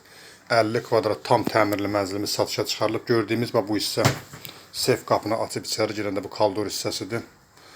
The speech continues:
Buradan keçirik. Geniş bir qonaq otağı var. Binada qaz,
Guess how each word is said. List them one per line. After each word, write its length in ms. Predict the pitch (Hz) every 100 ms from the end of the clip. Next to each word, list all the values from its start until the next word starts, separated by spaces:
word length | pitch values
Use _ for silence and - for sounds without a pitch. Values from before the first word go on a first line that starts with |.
| - - -
Buradan 340 | 117 104 123 101 - - - - _ - - - - -
keçirik. 560 | - 104 - 104 - - - _ _ _ - - _ _ _ _ - - - - - _ _ - - - _ - - _ - - - - - - - - -
Geniş 340 | 120 113 117 -
bir 140 | 107 - - - - - - - _ - _ _ - - - - - - - _ _ - - - - - - -
qonaq 300 | 104 101 101
otağı 300 | 104 107 104
var. 180 | 104 117 - - - - - - - _ - - - - - - - - - - - - - - - - - - - - - - - - - - - -
Binada 400 | 120 120 117 135 -
qaz, 320 | 127 107